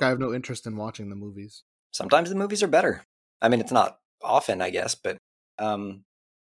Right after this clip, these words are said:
Speaker 1: Remember that weird trend when they were making, like, movies out of, or books out of movies? Like, it was, like, reverse, and it was just bad.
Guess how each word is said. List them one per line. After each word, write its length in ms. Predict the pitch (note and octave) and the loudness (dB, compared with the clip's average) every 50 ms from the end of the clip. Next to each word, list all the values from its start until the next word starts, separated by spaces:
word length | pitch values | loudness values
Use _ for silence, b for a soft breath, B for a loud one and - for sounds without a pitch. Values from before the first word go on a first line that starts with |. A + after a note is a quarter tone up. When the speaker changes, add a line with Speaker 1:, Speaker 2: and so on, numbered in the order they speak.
| _ _ - | _ _ -2
Speaker 1:
Remember 200 | E3+ G#3 A#3+ C#4+ | 2 6 8 10
that 120 | C4+ F#3 | 10 10
weird 220 | F#3 G#3 G#3+ G#3+ E3+ | 8 6 4 2 2
trend 300 | - F#3 F3+ F#3 F3+ D3+ | 2 2 4 4 4 2
when 120 | C#3 C3 | 2 2
they 100 | C3 C3 | 2 2
were 140 | C3 B2+ B2 | 2 0 0
making, 520 | B2+ B2+ B2+ B2+ C#3+ B2+ B2 A#2 G#2+ A2 _ - | 0 -2 -2 -2 -2 -2 -2 -4 -6 -8 _ -8
like, 220 | - A#2+ A2+ - B2 | -6 -6 -6 -4 -4
movies 400 | B2+ C3 B2+ C3 C3+ B2+ - - - | -2 -2 0 0 -2 -4 -6 -8 -4
out 320 | A#2 A#2 A#2 B2+ C3+ C3+ - - | -2 0 0 0 -2 -6 -12 -8
of, 280 | - A#2 A#2 A#2 A#2 - - | -4 -2 -2 -2 -2 -2 -2
or 80 | C#3 B2 | -2 -2
books 300 | G#2 - D3 C#3 - - - - | 0 0 0 0 0 -6 -4 0
out 200 | A#2 A#2+ B2 B2 | 0 0 2 0
of 200 | B2 G#2+ G2+ G2+ | -2 -4 -4 -6
movies? 520 | A2 A2 G#2+ A2 A#2+ B2 C3 B2+ - - _ _ | -6 -4 -4 -2 -4 -4 -4 -6 -8 -14 _ _
Like, 120 | - A2 A#2+ | -10 -8 -4
it 60 | A#2 | -2
was, 180 | B2 B2+ A#2 A2+ | -2 -2 -2 -4
like, 160 | B2 G#2 - A#2 | -6 -8 -8 -8
reverse, 540 | A#2+ B2 B2 A2 G#2+ A2+ A2+ C3 B2+ - | -4 -4 -4 -2 -2 -2 -2 -2 -4 -6
and 160 | - F2+ A2 A2 | -8 -8 -8 -8
it 40 | |
was 140 | G#2+ A#2+ A2+ | -8 -8 -10
just 160 | A2+ A2 G2+ G2 | -10 -12 -10 -10
bad. 360 | G#2 F#2+ G2 A2 A#2 A#2+ A#2+ | -10 -8 -6 -6 -6 -8 -10